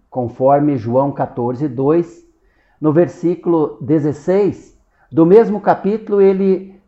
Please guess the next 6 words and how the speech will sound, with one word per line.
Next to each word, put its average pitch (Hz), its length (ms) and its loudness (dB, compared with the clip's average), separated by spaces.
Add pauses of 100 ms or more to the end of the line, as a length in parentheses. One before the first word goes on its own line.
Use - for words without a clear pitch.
(100)
promete 190 920 0
um 185 140 0
consolador 190 1160 -2 (800)
e 170 500 -2 (340)
um 160 520 2 (1200)
conforto 190 1080 4